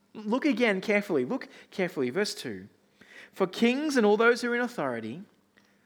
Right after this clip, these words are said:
so that we may lead a tranquil and quiet life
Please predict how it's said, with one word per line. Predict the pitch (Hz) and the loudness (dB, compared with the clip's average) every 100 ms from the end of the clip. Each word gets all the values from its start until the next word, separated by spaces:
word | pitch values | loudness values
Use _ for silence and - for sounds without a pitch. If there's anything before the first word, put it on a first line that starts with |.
| _ _ _ _ | _ _ _ _
so | - - - 226 254 262 | -6 -4 0 2 4 4
that | 240 226 | 2 2
we | 208 | 0
may | 196 185 | 2 2
lead | 180 180 175 180 170 - - - | 4 4 4 4 0 -6 -10 -8
a | |
tranquil | - - 214 233 226 226 220 220 - | -8 -4 0 0 -2 -4 -4 -6 -8
and | 156 | -8
quiet | - - 196 190 185 151 | -8 -6 2 2 2 -4
life | 156 175 120 113 - - | -2 -2 -2 -6 -14 -20